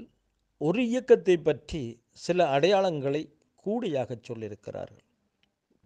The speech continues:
அந்த இயக்கத்தின் ஒரு அடையாளம்,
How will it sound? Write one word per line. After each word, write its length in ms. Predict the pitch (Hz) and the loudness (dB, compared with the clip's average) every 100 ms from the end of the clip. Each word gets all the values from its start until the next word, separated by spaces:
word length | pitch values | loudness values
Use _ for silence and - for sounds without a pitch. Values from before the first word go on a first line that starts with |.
| _ _ - - _ _ _ _ _ _ _ _ _ _ _ - _ _ _ 120 | _ _ -20 -20 _ _ _ _ _ _ _ _ _ _ _ -20 _ _ _ -8
அந்த 260 | 143 170 170 | -4 2 0
இயக்கத்தின் 680 | 120 135 160 170 135 - 135 135 | 2 -2 2 0 -2 -6 -8 -6
ஒரு 220 | 127 147 208 | -2 0 0
அடையாளம், 580 | 147 139 135 101 92 95 | -2 -2 -2 -4 -10 -14